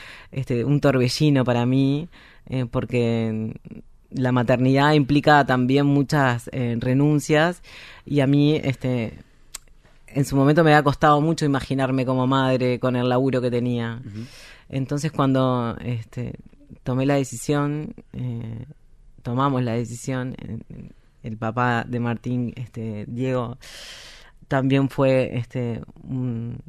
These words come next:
Speaker 1: un gran apoyo en ese momento y después nos separamos, Martín era chiquito,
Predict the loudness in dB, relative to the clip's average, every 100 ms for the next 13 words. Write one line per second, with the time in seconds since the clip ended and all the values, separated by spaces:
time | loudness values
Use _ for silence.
0 | -18 -4 0 2 2 2 2 0 -2 -2
1 | -2 -2 2 2 0 -2 -6 -8 -14 -14
2 | -8 -4 -4 -6 -4 -4 -2 0 2 4
3 | 2 -2 -8 -20 -8 -6 -2 -2 -2 -4
4 | -4 -2 0 -2